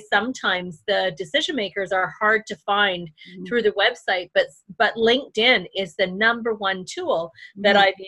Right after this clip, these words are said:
Speaker 1: used to get past gatekeepers, or better yet, not get past them, work with them. I build relationships with the
Speaker 2: Right.
Speaker 1: gatekeepers. So they're excited to introduce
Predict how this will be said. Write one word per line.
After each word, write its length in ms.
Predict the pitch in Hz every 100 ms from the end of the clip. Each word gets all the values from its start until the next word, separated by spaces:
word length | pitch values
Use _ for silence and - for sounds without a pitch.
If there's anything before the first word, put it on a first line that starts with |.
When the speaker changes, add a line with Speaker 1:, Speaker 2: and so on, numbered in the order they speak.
| 196
Speaker 1:
used 220 | 190 -
to 60 | -
get 160 | 202 -
past 220 | 254 262 -
gatekeepers, 680 | 202 180 - 170 160 180 -
or 300 | 240 262 254 -
better 240 | 269 349
yet, 460 | 190 180 220 180 175
not 240 | 240 170
get 180 | 180 -
past 360 | - 175 269 -
them, 280 | - 135 156 - _ _
work 320 | 202 226 220
with 220 | 185 247 -
them. 180 | 160 151
I 80 | 175
build 400 | 165 214 208 180
relationships 880 | 170 170 262 370 285 208 180 -
with 120 | 185 185
the 60 |
Speaker 2:
Right. 60 | 165
Speaker 1:
gatekeepers. 680 | 175 175 _ _ - 165 170
So 140 | - 254
they're 220 | 262 269
excited 680 | 285 - - 349 427 311 226
to 180 | - -
introduce 600 | 240 233 233 220 220 226